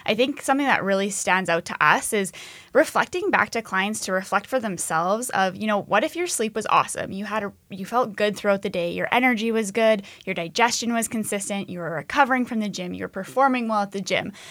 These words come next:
You had, you know, a good menstrual cycle that you didn't have a ton of symptoms on, and your blood work came back, like, as you would want. If all those things happened, would you be okay if there wasn't that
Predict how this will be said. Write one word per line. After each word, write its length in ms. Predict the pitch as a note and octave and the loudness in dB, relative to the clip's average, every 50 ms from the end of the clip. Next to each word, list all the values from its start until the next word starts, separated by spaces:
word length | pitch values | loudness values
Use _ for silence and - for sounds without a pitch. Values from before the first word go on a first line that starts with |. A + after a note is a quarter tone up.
| - - - | -20 -14 -8
You 120 | - F#3+ G3 | -6 -4 0
had, 240 | F#3+ F#3 F3+ F3+ | 2 2 0 0
you 80 | E3+ F3+ | -2 -4
know, 220 | F3 E3 E3+ F#3+ - - - - - - - | -4 -4 -4 -6 -8 -12 -20 -20 -12 -4 -2
a 160 | F#3+ F#3+ - - - - _ _ - - F#3+ F3+ D#3+ E3+ | -2 -2 -2 -4 -10 -20 _ _ -18 -14 -14 -14 -2 4
good 200 | - A#3+ A#3+ G#3+ | 4 6 6 6
menstrual 460 | A3+ A3 A3 A3 A3 - - G#3+ G3+ | 4 4 4 4 4 4 4 4 4
cycle 460 | G3+ G#3 F#3 F#3+ F#3+ F#3+ F3 E3+ E3+ | 6 4 4 4 2 2 2 2 2
that 180 | E3 D#3+ D#3+ - | 2 0 0 0
you 60 | G3 | 0
didn't 160 | D#3+ A3+ A#3+ | -2 -2 0
have 160 | A#3 A#3 G#3 | 0 0 0
a 20 | A3+ | 0
ton 180 | A3 A#3 A#3 | -2 -2 -4
of 80 | A3 A3 | -4 -4
symptoms 440 | - - G#3 G3 - A3+ G#3 F3+ F3+ | -2 -4 -4 -4 -4 -6 -6 -4 -4
on, 180 | F3 F3 F3 | -4 -4 -4
and 100 | F3+ F#3+ | -4 -2
your 120 | G3 G3 G#3 | -2 -2 -2
blood 320 | F#3+ - G3+ A3 A3 G#3 | 0 2 4 4 4 4
work 200 | G3+ G#3+ G#3 G3 - | 2 0 -2 -2 -4
came 280 | - A#3 G#3+ G#3+ G3+ | -8 -6 -6 -4 0
back, 480 | G3 F#3+ F#3+ F#3 F#3 - - - - - - - _ _ _ | 2 2 2 2 0 -4 -8 -18 -20 -20 -20 -20 _ _ _
like, 400 | - E3 D3+ D3 - - - - - _ | -2 -2 -2 -2 -6 -12 -18 -18 -14 _
as 320 | - C3 F#3 G#3+ A3 G3+ G3+ | 2 4 4 4 4 2 0
you 100 | G3 F#3+ | -2 -2
would 140 | G#3 G3+ F#3+ | -2 -2 0
want. 400 | F3 F3 C#3 B2+ - A#2+ - - - - - - - - - - _ _ | 2 4 4 4 2 0 -4 -12 -14 -18 -20 -20 -20 -20 -20 -20 _ _
If 140 | - B3 - - | -2 -2 0 2
all 240 | - A#3 B3+ C4+ D4 | 4 6 6 6 6
those 240 | C4 D4 D4+ D4+ D4 | 4 2 -2 -2 -2
things 240 | - A3+ A3 A3+ A3+ | -4 -4 -4 -6 -8
happened, 600 | - - - - G3 - B3 B3+ C4+ C#4+ D4 D4 - - - _ _ _ _ | -10 -10 -10 -10 -8 -6 -4 -2 -2 -2 -2 -4 -6 -12 -20 _ _ _ _
would 320 | - F3+ G#3+ A3+ B3 B3+ | -4 2 4 4 4 4
you 300 | C#4+ B3+ G#3 G#3+ G#3 G#3 | 2 0 -2 -2 -2 -2
be 200 | G3+ F#3 G#3 G3+ | -2 0 2 2
okay 560 | G3 F#3 F#3+ - - G3+ F#3 F#3 F#3+ F#3+ G3+ - | 4 2 2 0 -2 0 0 0 0 -2 -2 0
if 340 | - F3+ F3+ F3+ - - - | 2 2 2 2 -2 -8 -6
there 220 | - G#3+ G#3 G3+ F#3+ | -2 0 2 2 4
wasn't 480 | F#3 F#3 F3 F#3 G3+ F#3+ F#3+ - - | 4 2 2 2 0 -4 -6 -4 0
that 320 | - F#3+ E3 E3 F#3 - | 2 4 4 4 4 0